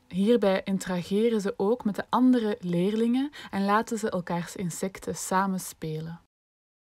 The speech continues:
Dankjewel voor je interesse in de workshop De Kriebelnachtdoos. Ik hoop dat je het inspirerend vond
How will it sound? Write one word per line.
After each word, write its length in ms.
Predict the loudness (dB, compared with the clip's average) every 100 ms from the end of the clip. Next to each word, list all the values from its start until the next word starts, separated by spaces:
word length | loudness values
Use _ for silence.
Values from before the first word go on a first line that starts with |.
| -20 -20 -20 _ _ _ -6
Dankjewel 520 | 2 2 4 2 2
voor 160 | 0 -2
je 120 | 0
interesse 580 | -2 -4 -4 -4 -4 -2
in 120 | -2
de 120 | -2
workshop 640 | -2 -4 -6 -12 -12 -14 -12
De 100 | -10
Kriebelnachtdoos. 1120 | -6 -4 -4 -4 -6 -8 -12 -14 -14 -16 -20 _ _ -20 -12
Ik 140 | -8 2
hoop 180 | 4
dat 180 | 4 0
je 60 | -2
het 80 | -2
inspirerend 760 | -4 -4 -4 -2 0 0 -2
vond 380 | -6 -10 -10 -12